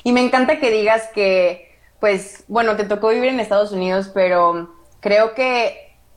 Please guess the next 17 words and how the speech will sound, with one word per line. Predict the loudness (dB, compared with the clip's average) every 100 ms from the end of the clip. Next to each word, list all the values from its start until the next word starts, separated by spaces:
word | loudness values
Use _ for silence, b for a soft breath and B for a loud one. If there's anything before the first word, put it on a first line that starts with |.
| -20 _ _ -20 _ -6
tú | -2
le | 0 -2
supiste | -4 -4 -4 -2 0
sacar | 0 0 -2
provecho | 0 0 0 0
a | 0
eso, | 0 -4 -6
como | -4 -4 -4 -2
cuestionando | -2 0 2 2 2 0 0
también, | 0 2 2 0
pues, | -2 -2
la | -4 -2
cultura | -6 -2 0 0 -2
que |
tenemos | -4 -4 -2 -2 -2
en | -2
México, | -4 -4 -6 0 0 0